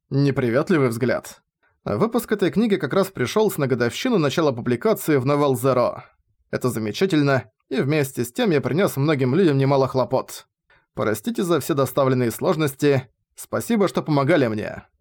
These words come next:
Без преувеличения вы поддерживаете девяносто процентов образа Миура и Сао. Ну вот и все. Буду рад новым встречам.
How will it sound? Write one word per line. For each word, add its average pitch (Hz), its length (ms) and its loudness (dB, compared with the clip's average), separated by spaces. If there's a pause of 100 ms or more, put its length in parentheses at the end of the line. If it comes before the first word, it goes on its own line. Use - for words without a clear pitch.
(360)
Без 113 240 -2
преувеличения 175 760 2
вы 185 100 2
поддерживаете 156 840 0
девяносто 131 520 0
процентов 127 520 -2
образа 202 400 2
Миура 135 420 4
и 120 40 0
Сао. 117 520 -2 (400)
Ну 135 320 2
вот 120 180 0
и 107 40 -6
все. 165 400 0 (420)
Буду 165 400 0
рад 139 180 2
новым 131 280 2
встречам. 117 600 -2